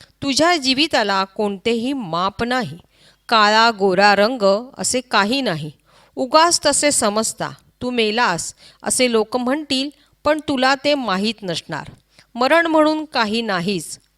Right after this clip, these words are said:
मग तुम्हाला मरणाचा अनुभव असणारच कसा? तुम्हाला काही वाटले तरी जाणीव टिकणार नाही. तुझ्या स्वतःच्या इच्छेने वा कसबाने तू असा देहधारी झाला आहेस काय? ध्यान करताना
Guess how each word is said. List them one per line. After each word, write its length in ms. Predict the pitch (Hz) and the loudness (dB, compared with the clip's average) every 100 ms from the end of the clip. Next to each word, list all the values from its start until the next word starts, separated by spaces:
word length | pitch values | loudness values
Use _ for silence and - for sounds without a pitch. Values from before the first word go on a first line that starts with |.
| _ | _
मग 220 | 208 226 - | -10 -8 -4
तुम्हाला 400 | 208 196 202 214 | -4 -2 -2 -2
मरणाचा 600 | 196 170 185 196 220 196 | -4 -4 -4 -4 -2 -2
अनुभव 360 | 190 196 226 240 | -2 -2 -2 -2
असणारच 560 | 208 - 254 277 302 - | -4 -4 0 0 0 -2
कसा? 360 | 277 - 269 269 _ - - - - | -4 -2 -2 -4 _ -20 -20 -20 -8
तुम्हाला 320 | 294 311 330 | 0 2 2
काही 440 | 330 277 247 262 294 | 2 2 2 2 2
वाटले 520 | 233 202 196 247 269 277 | 2 2 0 0 0 2
तरी 360 | 208 185 175 175 | -2 -4 -8 -10
जाणीव 460 | 156 202 185 196 247 240 | -2 0 0 -2 -4 -6
टिकणार 380 | 254 269 285 294 | -6 -2 0 0
नाही. 340 | 233 151 156 - _ - - - | -2 -6 -8 -16 _ -20 -20 -10
तुझ्या 300 | 262 302 330 | -2 2 2
स्वतःच्या 520 | - 247 262 262 269 | 2 0 0 0 0
इच्छेने 800 | 247 196 - - 240 180 165 170 | -2 -2 -4 0 0 -2 -6 -10
वा 200 | 180 196 | -6 -6
कसबाने 800 | - 190 175 190 220 202 160 160 - _ _ _ | -4 -4 -2 -2 0 -2 -6 -8 -12 _ _ _
तू 140 | 277 277 - | -4 -4 -4
असा 320 | 185 - 185 160 | -4 -2 -2 -2
देहधारी 720 | 165 180 185 220 208 190 208 | -4 -4 -2 -2 -2 -4 -4
झाला 300 | 190 175 170 | -4 -4 -2
आहेस 320 | 196 202 240 - | -2 -2 -4 -4
काय? 240 | 269 302 - _ _ _ _ | -2 -4 -8 _ _ _ _
ध्यान 340 | 196 233 302 349 | -4 2 2 2
करताना 680 | 339 311 302 302 302 294 | 2 2 4 2 2 2